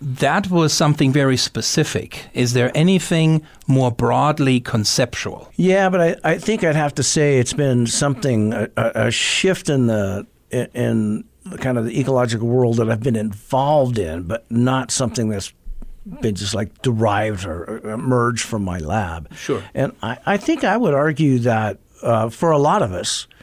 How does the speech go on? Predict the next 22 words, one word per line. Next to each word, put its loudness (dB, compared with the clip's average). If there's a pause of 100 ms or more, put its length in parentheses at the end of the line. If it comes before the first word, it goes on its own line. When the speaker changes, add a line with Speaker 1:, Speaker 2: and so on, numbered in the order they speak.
(680)
Speaker 2:
invasive, 0 (380)
uh, 0
plants -4
ha-, -6
have, 0
have, 0
have -4
led 0
us -2
to -8
re-, 0 (320)
kinda -2
evaluate 0 (380)
sort 0
of -2 (200)
fundamental 2
principles -2
about 2
how 2
communities 2
or 2
nature 0